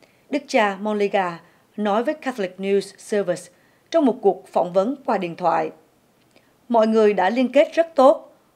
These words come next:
họ đã ở rất gần nhau. Cha Michael Ningier của giáo xứ Chúa Chiên Lành bày tỏ sự bàng hoàng và đau buồn khi có những người đã chết trong khi đi tham dự một sự kiện vui mừng như thế.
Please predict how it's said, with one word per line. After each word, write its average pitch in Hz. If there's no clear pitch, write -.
họ 170
đã 170
ở 170
rất 302
gần 170
nhau. 185
Cha 208
Michael 214
Ningier 208
của 185
giáo 220
xứ 262
Chúa 294
Chiên 240
Lành 165
bày 226
tỏ 196
sự 202
bàng 175
hoàng 170
và 170
đau 202
buồn 180
khi 240
có 269
những 240
người 185
đã 160
chết 302
trong 294
khi 277
đi 240
tham 220
dự 170
một 208
sự 208
kiện 175
vui 214
mừng 180
như 196
thế. 196